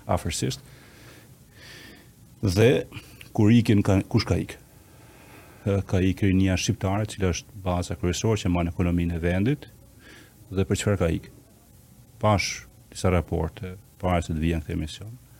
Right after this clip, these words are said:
edhe për shkak të interesit që kam për emigracionin si vjet, si fokus, si kemi një konferencë në Prishtinë, por edhe për shkak të kësaj bisede. Dhe shoh se rinia shqiptare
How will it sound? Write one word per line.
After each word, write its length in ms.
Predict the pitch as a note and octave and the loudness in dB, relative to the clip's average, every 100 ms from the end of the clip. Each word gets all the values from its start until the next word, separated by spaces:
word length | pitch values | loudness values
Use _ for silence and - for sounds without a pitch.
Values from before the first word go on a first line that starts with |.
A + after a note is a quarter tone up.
| - - - - | -20 -20 -18 -2
edhe 120 | G2 F#2 | -2 0
për 140 | G2 | -2
shkak 160 | G2 F2 | -4 -4
të 80 | E2+ | -2
interesit 360 | F2+ F2+ - | 0 0 -2
që 120 | F#2 F#2 | -4 0
kam 160 | F2 | 0
për 200 | - E2+ F2 | -2 -2 0
emigracionin 560 | F2 E2 - F2 E2 | 2 0 0 -2 -2
si 120 | - | -2
vjet, 220 | E2 D#2+ - | -2 -2 -4
si 140 | - | -12
fokus, 420 | - E2+ - - | -4 -4 -4 -12
si 80 | - | -6
kemi 200 | E2+ E2+ | 0 0
një 80 | E2 | 0
konferencë 440 | E2+ D#2 F2 E2 - | -4 -4 -4 -4 -8
në 40 | |
Prishtinë, 600 | - - - A2+ D#3 - - - - - | -12 -12 -6 -6 -8 -16 -20 -20 -20 -14
por 140 | - F2+ | -4 -2
edhe 100 | F2 | -2
për 140 | F2+ | -2
shkak 180 | - E2+ | -2 -4
të 60 | - | -4
kësaj 200 | - D2 | -6 -4
bisede. 440 | D#2 - D2 F#2 - - - - - - - - - | -4 -4 -4 -6 -16 -20 -20 -20 -20 -20 -20 -20 -10
Dhe 160 | E2+ F2+ | -4 -2
shoh 220 | - C#3+ | 0 -2
se 140 | - G2 | 2 2
rinia 260 | G#2+ B2+ A#2 | 4 4 2
shqiptare 560 | F#2 - G#2+ G2+ F#2 | -4 -2 -2 -2 -4